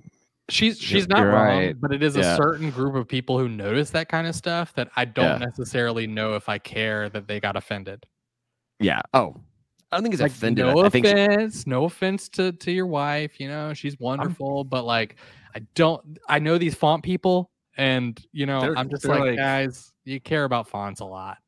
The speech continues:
Speaker 3: Font people are cult.
Speaker 1: It's,
Speaker 3: That's
Speaker 1: it's
Speaker 3: it.
Speaker 1: a, it's a font, man. I mean, you know,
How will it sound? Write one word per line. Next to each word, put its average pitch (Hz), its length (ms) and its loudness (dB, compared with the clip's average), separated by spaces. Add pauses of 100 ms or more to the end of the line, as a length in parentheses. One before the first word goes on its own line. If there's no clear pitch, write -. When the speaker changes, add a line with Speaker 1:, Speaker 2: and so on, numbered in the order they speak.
(380)
Speaker 3:
Font 143 340 -6
people 151 240 -4
are 117 120 -6
cult. - 360 -12 (440)
Speaker 1:
It's, 180 180 -4
Speaker 3:
That's - 120 -6
Speaker 1:
it's - 100 -6
Speaker 3:
it. 165 80 -6
Speaker 1:
a, - 20 -20 (140)
it's 175 140 -2
a 160 40 0
font, 110 340 -4
man. 107 360 -6 (100)
I 135 60 -6
mean, 131 400 -2 (100)
you 160 100 -6
know, 107 300 -4